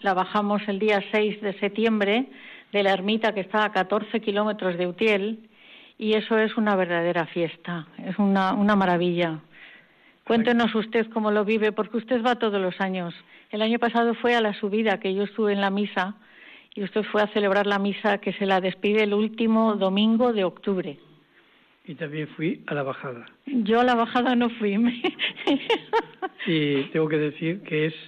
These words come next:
Speaker 2: realmente un acto donde está todo Utiel, no solamente los que viven en estos momentos en aquella querida ciudad, sino también los utielanos que estamos fuera.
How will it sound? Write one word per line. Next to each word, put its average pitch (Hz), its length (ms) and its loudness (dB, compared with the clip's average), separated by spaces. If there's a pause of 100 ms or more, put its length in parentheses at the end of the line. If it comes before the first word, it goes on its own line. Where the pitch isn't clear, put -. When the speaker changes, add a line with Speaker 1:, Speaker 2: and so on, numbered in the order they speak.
(1040)
Speaker 2:
realmente 151 640 0
un 160 360 -2
acto 175 500 -2 (960)
donde 151 200 0
está 156 240 0 (240)
todo 175 300 0
Utiel, 180 420 -2 (1400)
no 180 180 0
solamente 151 840 -2 (560)
los 160 220 -2
que 160 140 0
viven 160 320 2
en 151 80 0
estos 151 200 -4
momentos 151 600 -2 (720)
en 160 120 -2
aquella 160 280 0
querida 151 280 0
ciudad, 160 360 0 (800)
sino - 160 -14
también 170 400 0 (360)
los 160 180 -4
utielanos 165 440 2
que - 60 -10
estamos 151 280 -6
fuera. - 280 -14